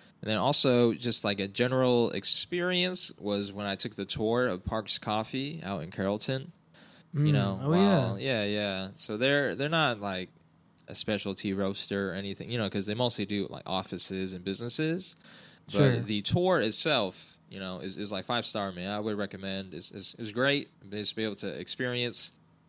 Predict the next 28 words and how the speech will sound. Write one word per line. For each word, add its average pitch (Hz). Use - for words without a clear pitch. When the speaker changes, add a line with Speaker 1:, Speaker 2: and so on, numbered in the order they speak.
Speaker 1:
and 101
see 120
something. 113
Uh, 104
it's, 151
like, 151
a 113
larger 104
scale, 98
so 90
because 131
of 107
what 101
they 104
do. 131
So 95
I 95
think 98
the 139
tour 131
Speaker 2:
Mm-hmm. 117
Speaker 1:
a -
little 113
more 104
interesting 101
in 92
that 87
sense. -